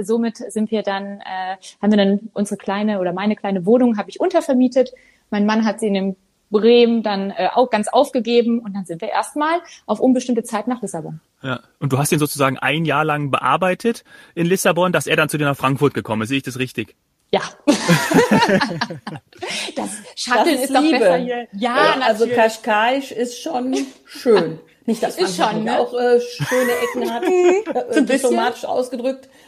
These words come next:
Speaker 3: aber, äh, Cascais ist wirklich, ist so ein, so eine Perle an der
Speaker 1: Voll.
Speaker 3: Riviera hier. Das ist, ja.
Speaker 1: Ist auch so eine kleine Bubble, auch grad zu der
Speaker 3: Mhm.
Speaker 1: Zeit, wo wir dort gelebt haben, zweitausenddreizehn, zweitausendvierzehn. Ja, da war das ja mit der Wirtschaft nicht ganz so schön, auch Portugal vielleicht nicht ganz so schön und, äh,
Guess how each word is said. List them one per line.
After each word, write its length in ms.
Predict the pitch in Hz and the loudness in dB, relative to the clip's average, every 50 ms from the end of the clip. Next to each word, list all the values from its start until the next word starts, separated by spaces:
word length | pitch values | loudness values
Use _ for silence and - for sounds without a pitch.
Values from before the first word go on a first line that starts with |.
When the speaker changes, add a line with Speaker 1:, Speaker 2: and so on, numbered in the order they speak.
| - _ | -18 _
Speaker 3:
aber, 400 | - 220 202 - 196 190 196 202 | -4 -2 -2 0 0 0 0 -2
äh, 100 | 208 190 | -2 -4
Cascais 600 | - - 185 180 180 - - 180 147 156 156 - - | -4 -4 -4 -4 -4 -4 -6 -6 -6 -6 -8 -8 -12
ist 160 | 160 - - | -14 -10 -8
wirklich, 380 | 185 175 - 170 160 160 - | -8 -8 -6 -10 -12 -10 -12
ist 240 | - - - - - - | -16 -16 -16 -18 -12 -8
so 60 | 240 | -8
ein, 320 | 233 202 185 82 - - - _ _ _ _ | -8 -6 -8 -10 -14 -18 -20 _ _ _ _
so 140 | _ - 220 | _ -4 -2
eine 80 | 233 240 | -2 -2
Perle 480 | - - - 151 156 151 - 147 - - _ _ _ _ _ _ _ | -2 -4 -8 -10 -10 -10 -12 -14 -16 -20 _ _ _ _ _ _ _
an 140 | 180 175 | -6 -2
der 160 | 170 175 165 165 | 0 0 0 -2
Speaker 1:
Voll. 140 | 160 156 | -4 -6
Speaker 3:
Riviera 320 | 156 165 165 175 - - 160 | -6 -8 -8 -10 -10 -10 -10
hier. 260 | 170 170 - - - | -12 -10 -10 -10 -10
Das 260 | - - 180 175 180 | -8 -8 -8 -10 -10
ist, 440 | 190 180 185 - - - - - _ _ _ _ _ _ _ _ | -12 -14 -14 -16 -16 -18 -20 -20 _ _ _ _ _ _ _ _
ja. 200 | - - - - _ | -12 -12 -12 -12 _
Speaker 1:
Ist 140 | _ - 285 | _ -2 0
auch 60 | 277 | 0
so 80 | 285 320 | 2 0
eine 100 | 294 277 | -2 -2
kleine 320 | - - 262 262 262 247 | -2 -4 -4 -2 -2 -4
Bubble, 440 | - - 226 254 277 262 190 170 - | -2 -2 -4 0 0 0 0 0 -2
auch 80 | 180 - _ _ | -4 -8 _ _
grad 300 | - - 208 247 247 - | -10 -8 -6 -6 -6 -6
zu 60 | 208 | -4
der 140 | 220 220 220 | -2 -2 -2
Speaker 3:
Mhm. 60 | 277 277 | -2 -4
Speaker 1:
Zeit, 260 | - - 277 320 320 | -4 -4 -4 -4 -4
wo 80 | - 202 | -4 -6
wir 80 | 190 208 | -6 -4
dort 220 | 220 220 - _ | -6 -6 -6 _
gelebt 320 | 220 190 220 320 320 - | -6 -6 -4 -6 -6 -8
haben, 160 | 226 202 196 196 | -10 -10 -10 -8
zweitausenddreizehn, 720 | - 214 214 214 196 208 196 - - 220 254 247 247 233 | -8 -6 -6 -6 -6 -6 -8 -6 -6 -6 -6 -6 -6 -8
zweitausendvierzehn. 720 | 233 208 208 214 - 214 196 - 262 254 - - 254 247 - - - - - _ | -8 -10 -10 -8 -6 -8 -4 -4 -6 -6 -4 -4 -6 -6 -6 -14 -20 -20 -4 _
Ja, 140 | 196 208 226 | 2 2 4
da 140 | 214 185 180 | 4 2 4
war 80 | 190 | 2
das 120 | 226 240 240 | 2 4 4
ja 60 | 226 | 4
mit 140 | 220 214 220 | 4 4 2
der 100 | 202 190 | 4 2
Wirtschaft 400 | 247 262 - 269 254 - - 233 | 2 2 2 0 0 0 -2 -4
nicht 180 | 233 233 - | -4 -4 -4
ganz 260 | - 160 - 262 277 | -6 -4 -4 -4 -4
so 100 | - 269 | -4 -4
schön, 160 | - - 254 233 | -2 -2 -2 -2
auch 120 | 226 - | -2 -2
Portugal 440 | - 294 294 285 262 - 247 240 240 | -2 -2 -2 -2 -2 0 0 0 0
vielleicht 340 | - 240 233 220 233 - 233 | -2 -4 -4 -4 -4 -6 -8
nicht 180 | 233 226 - | -10 -8 -10
ganz 220 | 233 220 226 226 - | -10 -10 -10 -8 -8
so 80 | 233 | -10
schön 340 | 226 - - 233 226 226 220 | -8 -4 -2 0 0 0 -2
und, 280 | 202 202 208 202 - - | -2 -4 -6 -6 -6 -6
äh, 200 | - 190 196 | -2 -2 -2